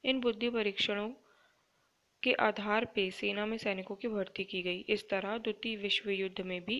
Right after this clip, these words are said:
इसी प्रकार बुद्धि परीक्षणों द्वारा सेना में भर्ती हुई। इसी समय आर्मी जनरल क्लासिफिकेशन टेस्ट का भी निर्माण हुआ। इस प्रकार समय समय पर, अ, समय के अनुसार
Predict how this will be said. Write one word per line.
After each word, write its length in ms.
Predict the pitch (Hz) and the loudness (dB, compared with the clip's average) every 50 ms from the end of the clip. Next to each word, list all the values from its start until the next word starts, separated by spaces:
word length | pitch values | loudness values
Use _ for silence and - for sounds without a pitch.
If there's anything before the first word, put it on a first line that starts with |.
| 269 | -2
इसी 240 | - 262 - - 277 | -4 -4 -2 -4 -4
प्रकार 360 | 269 - 208 - - 196 190 | -2 -2 -4 -2 0 -2 -2
बुद्धि 260 | 196 202 196 185 214 202 | 0 -4 -6 -4 -4 -4
परीक्षणों 540 | 202 202 190 190 185 - - 190 190 190 | -4 -2 -4 -2 -2 -2 -2 -2 -6 -6
द्वारा 280 | 185 196 185 185 208 233 | -4 -4 -4 -4 -4 -6
सेना 280 | 233 - 196 180 180 180 | -6 -6 -6 -6 -6 -6
में 180 | 185 214 220 | -6 -6 -6
भर्ती 320 | 208 208 - - - 196 185 | -6 -6 -6 -4 -4 -4 -2
हुई। 340 | 175 180 175 175 196 - _ _ _ _ _ _ _ _ _ _ _ _ _ _ _ _ _ 1077 - - _ - - - - - - - - - - _ _ _ - | -2 -2 -4 -6 -8 -14 _ _ _ _ _ _ _ _ _ _ _ _ _ _ _ _ _ -20 -20 -20 _ -16 -16 -16 -16 -20 -20 -20 -20 -20 -20 _ _ _ 0
इसी 220 | 277 269 339 339 330 | 2 4 4 4 4
समय 200 | 330 320 320 320 | 4 4 4 4
आर्मी 400 | 294 254 240 240 233 254 254 233 | 4 4 4 4 4 2 2 4
जनरल 500 | 208 214 202 196 190 196 185 175 180 190 - _ _ _ _ _ _ _ _ _ _ _ _ - - - _ - | 4 2 2 4 2 2 2 2 0 -2 -10 _ _ _ _ _ _ _ _ _ _ _ _ -18 -18 -16 _ 6
क्लासिफिकेशन 760 | 254 240 240 240 - 277 - 269 269 277 269 - 277 269 269 | 6 6 6 6 2 -2 -2 0 2 4 4 4 4 2 2
टेस्ट 360 | 269 226 214 208 - - - | 4 4 4 4 2 -2 -4
का 180 | - - 214 196 | 2 2 2 4
भी 140 | 196 240 | 4 4
निर्माण 420 | 247 233 202 185 190 190 185 185 185 | 4 4 2 2 0 0 0 0 0
हुआ। 320 | 185 180 185 180 180 190 185 - _ _ _ _ _ _ _ - - - - - - _ - | -2 -2 -2 -2 -2 -4 -10 -18 _ _ _ _ _ _ _ -20 -20 -18 -18 -20 -20 _ 0
इस 160 | - 277 - | 0 0 0
प्रकार 640 | - - 220 202 - - 202 190 185 196 233 - - _ _ _ - | 0 0 0 0 2 2 2 4 4 2 0 -4 -10 _ _ _ -12
समय 360 | - - 262 247 254 277 269 | 0 2 2 4 4 2 2
समय 360 | 269 - 208 202 202 202 202 | 2 0 0 2 2 0 0
पर, 300 | 202 - - 190 180 196 | -2 0 0 0 0 0
अ, 1400 | 214 - _ _ _ _ _ _ _ _ _ _ _ _ _ _ _ _ _ _ 226 202 202 202 196 190 190 196 | -4 -12 _ _ _ _ _ _ _ _ _ _ _ _ _ _ _ _ _ _ 2 4 6 6 6 4 2 0
समय 300 | - - 202 202 202 202 | 2 2 2 2 2 0
के 120 | 202 - | 2 4
अनुसार 640 | 208 196 190 190 - - 202 190 180 185 190 - - | 4 4 2 -2 0 2 4 4 4 2 0 -4 -12